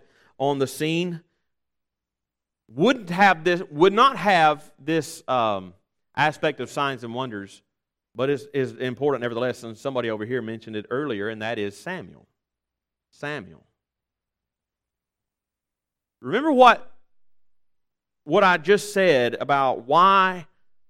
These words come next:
about the significance of signs and wonders performed through Moses. What, what did that s-, what did those signs and wonders,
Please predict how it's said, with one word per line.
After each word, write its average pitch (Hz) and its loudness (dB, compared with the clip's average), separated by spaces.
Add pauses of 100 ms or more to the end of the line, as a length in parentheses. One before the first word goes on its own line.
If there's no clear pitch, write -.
(260)
about 185 4
the 170 -2
significance 170 -2
of 131 -14
signs 185 -2
and 147 -6
wonders 117 -4 (280)
performed 147 -2
through 127 -6
Moses. 98 -6
What, 135 2 (220)
what 170 2
did 170 -2
that 170 0
s-, - -16
what 202 4
did 190 -4
those 190 0
signs 180 -2
and 160 -4
wonders, 143 -4